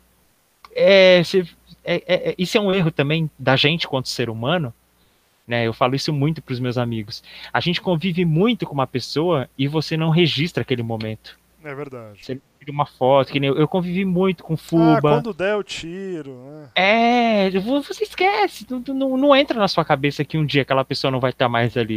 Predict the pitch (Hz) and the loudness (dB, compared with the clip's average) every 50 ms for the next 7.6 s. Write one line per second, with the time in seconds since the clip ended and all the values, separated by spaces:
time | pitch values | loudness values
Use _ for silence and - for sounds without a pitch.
0 | 104 - 226 247 226 240 233 247 226 - - 226 208 208 208 208 208 202 202 190 | -6 -4 -4 -4 -2 0 -2 -2 -4 -2 -4 -4 -2 -2 -2 -4 -6 -6 -8 -8
1 | - 190 175 160 147 160 151 170 165 160 151 147 139 143 147 147 139 - - 156 | -6 -8 -8 -8 -8 -10 -10 -10 -8 -8 -8 -8 -6 -8 -10 -10 -10 -10 -8 -6
2 | 156 170 165 - - 196 _ - 175 170 160 175 180 170 - 180 175 180 175 - | -6 -6 -8 -10 -16 -16 _ -12 -12 -10 -10 -12 -12 _ -12 -10 -8 -10 -10 -10
3 | 175 170 170 170 165 160 170 175 180 170 147 139 135 131 135 135 139 131 - - | -8 -8 -8 -8 -8 -10 -10 -10 -10 -12 -10 -10 -10 -12 -12 -14 -16 -16 -16 -20
4 | - - 151 143 - - - 117 113 107 _ _ _ _ _ _ _ _ _ _ | -18 -18 -16 -16 -16 -16 -18 -20 -20 _ _ _ _ _ _ _ _ _ _ _
5 | _ _ 151 156 165 196 208 196 156 127 107 123 123 113 107 _ _ _ _ _ | _ _ -10 -6 -4 -4 -2 -4 -6 -8 -12 -16 -18 -20 -20 _ _ _ _ _
6 | _ _ _ _ - 147 135 120 127 156 180 165 - - 196 190 185 185 185 180 | _ _ _ _ -18 -18 -16 -16 -14 -14 -14 -14 -12 -12 -14 -10 -8 -8 -6 -6
7 | 180 175 165 151 139 131 127 123 117 117 117 | -6 -6 -6 -6 -8 -10 -12 -14 -16 -18 -20